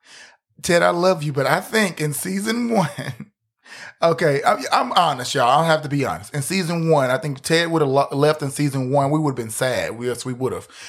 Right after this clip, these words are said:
But I think that everybody, the stories would have kind of played out the same way. But I don't think that it really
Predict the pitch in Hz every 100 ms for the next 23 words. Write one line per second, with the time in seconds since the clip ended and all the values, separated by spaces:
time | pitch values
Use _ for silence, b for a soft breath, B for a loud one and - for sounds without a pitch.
0 | B - 131 131 165 160 143 135 _ -
1 | 175 165 147 131 135 139 131 175 170 156
2 | 147 135 - 156 147 - - 156 160 151
3 | - 135 151 151 151 139 101 - B B
4 | 123 131 107 127 147 151 151 151 131 139
5 | 135 127 - 135 120 135 135 135 131